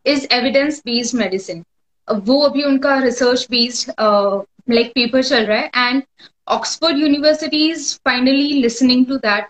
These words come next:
अभी, अ, वो results जब इतने सालों के, जब उन्होंने, उन-, उनके parents ने इतने सालों से जो practice की है, उनके जो रस औषधि के through दिखा रहा है सब, अ, results, now Oxford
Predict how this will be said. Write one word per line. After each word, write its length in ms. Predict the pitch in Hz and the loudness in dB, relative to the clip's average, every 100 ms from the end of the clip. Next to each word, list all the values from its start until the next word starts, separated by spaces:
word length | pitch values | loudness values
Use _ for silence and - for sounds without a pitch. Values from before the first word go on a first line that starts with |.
| _ | _
अभी, 400 | 220 226 254 247 - _ - | -4 0 -2 -2 -8 _ -4
अ, 240 | 214 208 | 0 2
वो 340 | 196 196 247 | 0 0 4
results 600 | 254 247 208 233 262 - - | 4 4 2 2 0 -6 -4
जब 160 | 254 233 | -2 -2
इतने 280 | 240 254 262 | -2 0 0
सालों 340 | 254 208 226 | 0 0 0
के, 200 | 226 247 | 0 -4
जब 220 | 247 233 - _ | -2 -4 -6 _
उन्होंने, 380 | 233 233 233 247 - - | 0 2 2 -2 -6 -2
उन-, 320 | 233 233 226 - | 0 2 -2 0
उनके 200 | 233 269 | 0 0
parents 440 | 262 214 226 - | 0 -2 -4 -4
ने 60 | 233 | -6
इतने 220 | 240 254 | -4 -4
सालों 340 | 254 208 220 | 0 0 -2
से 160 | 240 254 | -4 -4
जो 180 | 214 262 | -4 -4
practice 460 | 240 220 277 277 | -4 -4 -6 -4
की 200 | - 277 | -2 0
है, 220 | 254 185 - _ _ _ _ _ _ | -2 -6 -12 _ _ _ _ _ _
उनके 320 | 262 254 294 | 2 4 2
जो 400 | 302 - 269 302 | -2 -2 0 2
रस 240 | 285 233 254 | 2 0 0
औषधि 380 | 247 254 247 277 | 0 0 2 2
के 120 | 302 | 0
through 260 | - 294 | -4 -6
दिखा 380 | 233 226 - 254 | -6 -6 -2 0
रहा 120 | 277 | 2
है 120 | 285 254 | 0 -2
सब, 300 | 233 220 - _ - | -2 -4 -6 _ -4
अ, 420 | 220 196 196 190 - _ 208 | 0 0 -2 -4 -10 _ -2
results, 540 | 233 214 233 339 - _ _ _ - | 2 4 2 0 -10 _ _ _ -2
now 240 | 233 247 311 | 0 2 2
Oxford 420 | 277 277 294 | 0 -2 -4